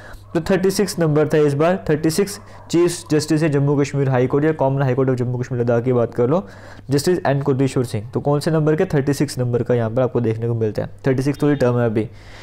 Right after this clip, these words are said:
और इनसे पहले कौन थे भी आप सभी ने नाम सुना, हाई कोर्ट में केस भी चल रहा था सुप-, ये एसआई, जेकेपी एसआई वगैरह का, तो ताशी रबिस्तान, जस्टिस ताशी रबिस्तान की बात करें, नाम आपने ज़रूर सुना होगा।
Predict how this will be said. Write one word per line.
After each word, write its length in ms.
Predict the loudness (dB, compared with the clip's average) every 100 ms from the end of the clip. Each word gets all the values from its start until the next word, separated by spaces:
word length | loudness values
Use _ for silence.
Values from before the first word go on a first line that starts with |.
| -12 0
और 140 | 2
इनसे 220 | 4 2
पहले 220 | 2 2 2
कौन 240 | 2 2
थे 80 | 2
भी 80 | 2
आप 120 | 2
सभी 240 | 0 0
ने 60 | 2
नाम 240 | 2 0
सुना, 280 | 0 0 2
हाई 180 | 4 2
कोर्ट 200 | 2 0
में 120 | 0
केस 240 | 0 0 2
भी 100 | 2
चल 100 | 2
रहा 140 | 2
था 120 | 0
सुप-, 240 | -2 -4 -2
ये 280 | 0 2 0
एसआई, 280 | 0 0 0
जेकेपी 460 | 0 0 0 0 -2
एसआई 180 | 0
वगैरह 380 | 0 2 4 2
का, 140 | 2 2
तो 140 | 2 -2 -12 -16 -18 -8 0
ताशी 460 | 2 4 4 4
रबिस्तान, 500 | 4 4 2 2 2
जस्टिस 340 | 2 2 0 2
ताशी 240 | 2 2
रबिस्तान 420 | 2 2 2 -2
की 100 | 0
बात 360 | 0 2 0 -2
करें, 180 | 0 2
नाम 160 | 2 2
आपने 180 | 2
ज़रूर 260 | 2 2 2
सुना 220 | 2 2
होगा। 300 | 2 4 2